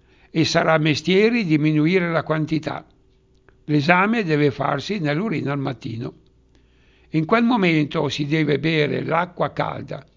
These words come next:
In generale si prenderà una o due ore prima del pasto e alla sera una mezz'ora prima di coricarsi. Il dottor Salisbury non consiglia l'acqua calda prima del pasto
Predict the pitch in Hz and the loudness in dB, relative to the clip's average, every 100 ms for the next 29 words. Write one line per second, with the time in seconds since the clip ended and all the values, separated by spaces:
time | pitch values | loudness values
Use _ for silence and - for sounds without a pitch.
0 | _ _ _ _ - - _ 156 143 156 | _ _ _ _ -20 -20 _ -2 2 2
1 | 180 196 226 262 262 - 175 165 160 160 | 4 4 4 2 0 0 0 0 0 2
2 | 151 139 - 196 240 226 190 160 147 135 | 2 0 0 0 0 0 0 2 2 0
3 | 175 170 175 175 170 - 160 185 165 147 | 0 2 2 2 0 -2 -2 0 0 -2
4 | 147 156 147 131 - 147 - - - - | -2 -2 -2 -4 -8 -12 -14 -20 -20 -20
5 | - 175 202 214 - 190 190 190 196 196 | -2 2 2 2 0 0 2 2 0 -4
6 | - _ _ _ 214 202 175 160 160 185 | -18 _ _ _ -2 0 2 0 0 -2
7 | 254 143 170 170 165 151 156 165 170 160 | -2 0 0 2 0 -2 0 0 0 0
8 | 160 156 156 147 - 135 135 117 - - | -2 -2 -2 -4 -6 -8 -10 -12 -12 -14
9 | _ _ _ _ _ _ _ _ _ - | _ _ _ _ _ _ _ _ _ -10
10 | 135 156 160 160 190 170 - 156 151 135 | -4 2 2 2 0 0 0 0 0 0
11 | 139 139 139 139 151 151 147 156 233 196 | -2 -4 -4 -2 0 -2 -2 -2 -2 -4
12 | 170 160 139 - 185 156 143 143 - 131 | -2 -2 0 -2 -2 -2 -2 -4 -4 -6
13 | 147 151 151 135 135 - 131 147 151 143 | -4 -2 -2 -2 -4 -4 -2 0 0 -2
14 | 135 135 - - 120 - - - | -2 -4 -6 -8 -8 -12 -12 -14